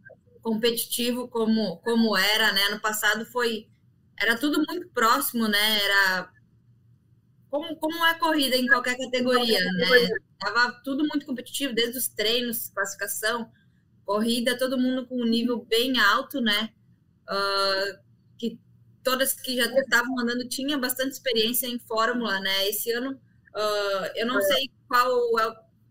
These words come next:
tamanho da experiência das meninas novas que, que entraram na categoria, mas com certeza todo mundo que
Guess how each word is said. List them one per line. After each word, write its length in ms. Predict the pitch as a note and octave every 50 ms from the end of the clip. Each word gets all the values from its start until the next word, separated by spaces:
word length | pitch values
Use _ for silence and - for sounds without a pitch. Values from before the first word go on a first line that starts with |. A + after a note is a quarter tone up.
| _ _ _ _
tamanho 360 | - A3+ A3+ A3+ A3+ A#3+ B3
da 80 | A#3+ A#3
experiência 640 | A#3 - - - A3+ G#3 G#3 G#3+ A3 - A#3+ A3
das 240 | G3+ G3+ G3 G3 G3
meninas 400 | A3 G#3 G#3 G#3 G#3 G#3+ G#3 G3+
novas 480 | G3+ G3+ G3+ G3+ G#3 G3+ G#3+ A3+ - -
que, 300 | - - G#3 G3 F#3 - _ _ _ _ _ _ _ _ _ _ _ _ _ _ _ _ _ _
que 400 | - - G3+ G3+ G3 G3+ G3 G3
entraram 560 | G3 G3 F#3+ F3+ F3+ - G3 G3 G3+ A3 A3+
na 140 | A3+ A3 G#3+
categoria, 680 | G#3+ G#3+ G#3 - - G#3 G#3 G3+ G#3 F#3+ G3 F#3+ G#3 A3
mas 200 | A3+ A3 A3 A3
com 160 | - A3+ A3
certeza 520 | A3 - A#3 A3 - - G#3 G3+ G#3+ A3 A3
todo 240 | - G#3 G3+ G#3 G#3+
mundo 240 | G#3+ G#3 G#3 G#3 G#3
que 100 | -